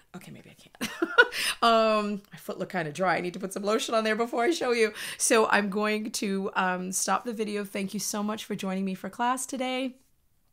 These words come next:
This class was a little bit chattier, but, um, I do think there's some good information in here for you.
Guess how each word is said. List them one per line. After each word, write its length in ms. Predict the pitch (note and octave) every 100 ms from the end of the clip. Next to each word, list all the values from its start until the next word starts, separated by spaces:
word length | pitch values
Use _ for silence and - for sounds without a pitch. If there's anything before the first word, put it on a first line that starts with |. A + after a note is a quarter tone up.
| - _ _
This 180 | G3 G3
class 300 | G#3 G3 G#3+
was 120 | G3
a 60 |
little 160 | F#3+ F#3+
bit 140 | F#3+
chattier, 560 | - G3+ F3+ F#3+ G#3+ C#4 - - - _
but, 340 | G3+ F#3 F#3+ -
um, 260 | F#3+ F3+ F#3
I 100 | F#3
do 220 | E3+ G3+
think 200 | G3+ G3+
there's 200 | G3 F3+
some 120 | - E3+
good 140 | F3
information 640 | E3+ E3 F3 E3+ F#3 G3
in 80 | G3
here 200 | G3 G3
for 280 | G3 - G3+
you. 340 | G#3+ A#3 D4